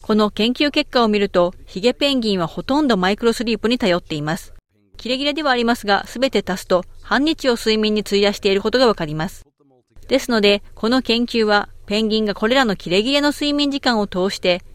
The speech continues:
十分な睡眠を得ているということを示しています。リー氏はこのように述べました。研究者は、繁殖期以外のデータの収集はしていませんが、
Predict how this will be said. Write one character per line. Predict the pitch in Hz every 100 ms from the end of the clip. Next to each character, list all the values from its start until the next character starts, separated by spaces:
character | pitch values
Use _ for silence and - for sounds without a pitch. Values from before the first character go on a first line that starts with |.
| -
十 | - 208 233
分 | 302
な | 285
睡 | 247 208 202
眠 | 196
を | 180
得 | 165
て | 196 240
い |
る | 196
と | 196
い |
う | 190
こ | 202
と | 240
を |
示 | 247 185 160
し |
て | -
い | 147
ま | 151
す。 | - - - - _ _ _ -
リ | 214
ー |
氏 | 208 190
は | -
こ | -
の | 214
よ | 247
う |
に | 269
述 | 247
べ | 160
ま | 160
し | -
た。 | 165 - - - - _ _ _ _ - -
研 | 233
究 | 247 277
者 | 254 233
は、 | 208 208 -
繁 | - 214 269
殖 | 320 339
期 | - 240
以 | 240
外 | 240
の | 190 185 -
デ | 196
ー |
タ | 214
の | 254
収 | 262 254
集 | - 247
は | 262
し | 262
て | -
い | 196
ま | 202
せ | 214 233
ん | 185
が、 | 175